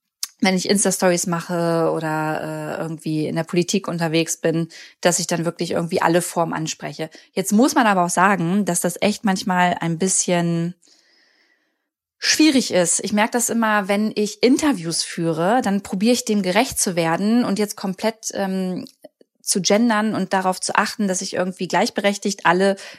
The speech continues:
Menschen anspreche. Aber manchmal habe ich halt auch einfach n-, nicht krass viel Zeit, um Fragen zu stellen oder meine Antwort zu geben. Und wenn ich dann noch, ähm, immer sage, liebe Politikerinnen und Politiker,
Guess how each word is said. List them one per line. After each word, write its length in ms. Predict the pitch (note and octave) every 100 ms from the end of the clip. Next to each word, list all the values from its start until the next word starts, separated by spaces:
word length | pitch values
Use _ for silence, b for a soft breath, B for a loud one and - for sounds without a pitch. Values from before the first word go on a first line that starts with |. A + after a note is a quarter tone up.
| _
Menschen 400 | F#3+ G3+ G#3 -
anspreche. 720 | A#3+ C4 - E3 E3+ G3 A#3+ -
Aber 180 | F#3+
manchmal 560 | F#3+ G#3+ B3+ G3+ G3 A3+
habe 140 | G3+
ich 100 | G#3
halt 120 | G3+ -
auch 160 | G3+ -
einfach 420 | - A3 G#3+ G#3
n-, 100 | G#3 A3
nicht 320 | C4 C4+ -
krass 320 | - B3 -
viel 260 | - G#3 G3
Zeit, 540 | - A#3 G#3+ A3+ C4 B B B
um 220 | G3+ G#3
Fragen 400 | - A3 A3 A3+
zu 120 | -
stellen 360 | G3 G3 F#3 F#3
oder 160 | D#3
meine 240 | F3 F3 -
Antwort 340 | B3+ C4 F#3
zu 140 | - E3
geben. 460 | D#3+ E3+ G#3 A3+
Und 200 | - F#3+ B B B
wenn 140 | - G#3
ich 100 | -
dann 180 | G#3+ A#3
noch, 240 | A3+ -
ähm, 400 | - G#3 G#3 G3+
immer 340 | G#3 G#3+ G3+ G3
sage, 300 | G3 F#3+ G3+
liebe 240 | A3 A3
Politikerinnen 760 | A3+ A3 A#3 G#3 A3 F#3 F#3+ F#3
und 120 | F#3+
Politiker, 720 | - G3+ G3 F3+ G3 F3 F3+